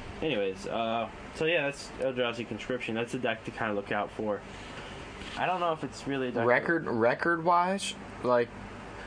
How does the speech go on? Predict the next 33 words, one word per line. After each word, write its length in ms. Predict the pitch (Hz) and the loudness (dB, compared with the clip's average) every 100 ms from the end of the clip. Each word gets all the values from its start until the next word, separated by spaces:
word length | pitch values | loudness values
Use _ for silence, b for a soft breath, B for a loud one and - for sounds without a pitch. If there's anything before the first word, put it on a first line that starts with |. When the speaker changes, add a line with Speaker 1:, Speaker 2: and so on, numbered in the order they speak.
| - | -4
Speaker 2:
the 80 | - | 0
number, 520 | 127 139 175 180 170 - | 4 6 6 6 6 4
not 340 | 123 139 196 | 4 6 6
the 80 | 185 | 4
number 280 | 175 175 156 | 4 6 4
of 140 | 120 | 2
placements 580 | - 147 147 - 127 107 | 0 2 2 2 0 0
in 120 | 95 | 0
top 260 | 92 90 90 | 0 0 -2
eight, 180 | 80 - | -2 -2
but 100 | 104 | 0
the 80 | 117 | 2
number 340 | 123 131 147 | 4 6 4
of 80 | 127 | 4
first 320 | - 127 - | 4 2 2
place 380 | - 135 127 - | 2 2 2 0
wins 400 | 101 107 143 156 - - - - - | 0 2 -2 -4 -8 -10 -10 -6 0
in, 100 | 117 | 4
like, 160 | 117 | 4
the 80 | - | 4
last, 400 | 113 113 117 - - - - - - - - | 4 6 4 0 -6 -10 -10 -10 -12 -8 -4
since 280 | - 131 113 | 0 2 2
Rise, 520 | 92 87 101 135 - - - - | 4 4 4 2 -2 -6 -6 -4
Speaker 1:
Mm-hmm. 460 | 208 175 175 196 - | -2 0 0 -2 0
Speaker 2:
the 80 | 117 | 2
number 320 | 113 143 147 | 4 6 4
of 80 | 135 | 4
first 280 | 143 143 - | 2 0 2
place 300 | 131 120 - | 2 2 2
wins 320 | 107 117 127 | 2 2 0
is 200 | - 104 | 0 0
the 160 | 104 110 | 0 2
most. 480 | 95 80 - - | 2 0 -4 -8